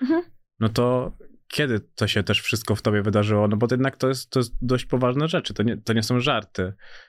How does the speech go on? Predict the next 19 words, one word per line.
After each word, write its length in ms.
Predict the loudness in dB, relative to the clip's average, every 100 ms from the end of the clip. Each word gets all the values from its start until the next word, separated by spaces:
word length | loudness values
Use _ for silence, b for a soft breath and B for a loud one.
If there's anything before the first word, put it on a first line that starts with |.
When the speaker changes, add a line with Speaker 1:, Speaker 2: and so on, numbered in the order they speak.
| B B B
Speaker 2:
Dorosły 300 | 0 2 0
człowiek 240 | 0 0 2
może 160 | 0
zacząć 320 | 0 0 0 0
się 100 | 0
martwić. 680 | 0 -2 -4 -6 -6 -8 b b _
Speaker 1:
Mm, 1080 | 0 2 2 2 0 2 2 2 0 0 0 2
to 120 | 0
chyba 200 | 2 2
było, 120 | 2
jak 120 | 0
moja 160 | -2 0
mama 280 | 0 0 0
zauważyła 880 | 2 2 2 0 0 0 2 2
właśnie, 400 | 2 0 2 2
że 100 | 2
się 180 | 0 0
okaleczam. 600 | 0 0 2 2 2 0 0 -2
Speaker 2:
Mhm. 500 | -2 2 4 2 2